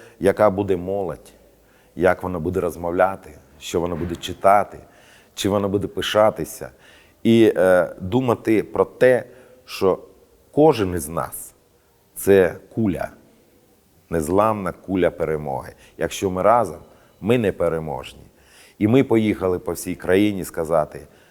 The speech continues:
"Донецький театр міста Маріуполя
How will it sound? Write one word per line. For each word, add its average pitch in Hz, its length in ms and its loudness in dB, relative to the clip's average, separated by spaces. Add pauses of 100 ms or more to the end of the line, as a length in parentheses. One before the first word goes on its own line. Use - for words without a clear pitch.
(260)
"Донецький 92 580 0
театр 73 460 -4 (480)
міста 76 360 -8
Маріуполя 71 600 -8